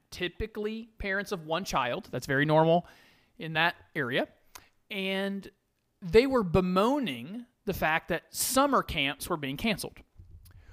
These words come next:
One, and, oh, by the way, the summer camps, some of them in that story were, like, ten thousand dollars for a week, fifteen grand for a week to go to a summer camp. And these parents were bemoaning having to spend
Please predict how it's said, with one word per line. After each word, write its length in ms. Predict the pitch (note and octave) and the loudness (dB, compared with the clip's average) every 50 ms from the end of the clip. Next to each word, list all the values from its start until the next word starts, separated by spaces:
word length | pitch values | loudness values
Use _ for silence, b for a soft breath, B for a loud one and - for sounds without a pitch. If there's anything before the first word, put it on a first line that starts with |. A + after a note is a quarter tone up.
| b b b b _ | b b b b _
One, 560 | E3+ D#3+ E3 F#3 A3 C#4 D#4 E4 E4 D#4+ - - | -8 -4 2 2 4 4 4 2 0 0 -2 -2
and, 80 | F#3+ - - | -2 -2 0
oh, 40 | G#3 | 2
by 140 | G#3+ G#3 | 2 4
the 80 | F3 D3 | 2 0
way, 120 | A#2+ F#2 - - _ _ _ _ | -4 -8 -12 -20 _ _ _ _
the 60 | - - | -6 -4
summer 200 | - E3 F3 E3+ | -4 -2 -2 -4
camps, 360 | G#3 G#3 - - - - - _ _ _ _ _ | -4 -6 -6 -8 -10 -12 -14 _ _ _ _ _
some 320 | - - - - A#3 A3+ C4+ | -2 0 2 2 4 4 4
of 80 | D4+ | 2
them 120 | D4 F4 F4+ | 2 0 0
in 60 | F4 | 0
that 100 | D#4 - | 0 0
story 460 | - - - D3+ C3+ D3 E3 F#3+ G3+ - _ _ _ _ _ _ _ _ _ _ | -2 -2 -2 -2 -2 -2 -2 -4 -6 -10 _ _ _ _ _ _ _ _ _ _
were, 140 | - G3+ B3+ | 0 2 2
like, 220 | C4 B3+ - - - | 4 2 0 -2 -2
ten 320 | - - B3+ D4 C4 A#3 | 0 2 2 2 0 0
thousand 420 | - C4 A3 A3 A3+ A3 - G3+ | 2 4 6 6 6 6 4 4
dollars 320 | G3 F#3+ F3 F3 E3+ E3 - | 4 4 6 6 4 2 2
for 140 | - F3 D#3 | 2 2 2
a 60 | C#3 | 2
week, 260 | C3+ C3+ A#2+ - - | 0 -2 -4 -6 -8
fifteen 520 | - - D4 C4+ - - - B3 A#3 G#3+ | -4 0 0 0 0 -2 -2 -2 -2 -2
grand 440 | F#3 D#3+ F3+ F3+ F#3 F3+ E3+ D#3+ - | -2 -2 -2 -2 0 -2 -4 -6 -6
for 160 | - F3+ D3+ | -4 -2 -2
a 60 | C#3+ C3 | -2 -4
week 300 | C3 C#3 A#2+ A2 - - | -6 -8 -10 -10 -10 -10
to 100 | - E3+ | -6 2
go 160 | D#3 F3+ G3 | 4 6 6
to 100 | F#3 E3 | 6 6
a 60 | - | 4
summer 560 | - - - - - C5 A#4+ A#4+ G#4+ D#4+ B3 G#3+ | 0 -6 -6 -4 0 2 2 4 6 4 4 4
camp. 480 | - - G#3+ D3+ A#2 G2 - _ - - _ _ b b b b b b b b b b b b b b b b b b _ _ _ _ _ - | 2 -2 -4 -4 -6 -8 -14 _ -20 -20 _ _ b b b b b b b b b b b b b b b b b b _ _ _ _ _ -2
And 100 | A3 G#3+ | 0 0
these 120 | A3 G#3 - | 0 2 2
parents 300 | - B3 C4 C4 A#3+ - | 2 2 2 2 2 2
were 60 | G3 | 0
bemoaning 800 | D#3+ D3+ C#3+ D3+ E3+ E3+ G3+ A#3 A3+ F3 D3 C#3 C#3 D3 D3+ - - - - _ _ | 0 0 0 0 2 4 4 4 4 2 0 -2 -4 -6 -8 -12 -16 -20 -20 _ _
having 300 | - - F#3+ E3+ E3 E3+ | -2 0 2 2 2 0
to 60 | D3+ | -4
spend 580 | - - - - F#3 F3 E3+ E3 D#3 D3+ C#3 - | -4 -4 -4 -4 -6 -6 -6 -8 -8 -10 -12 -16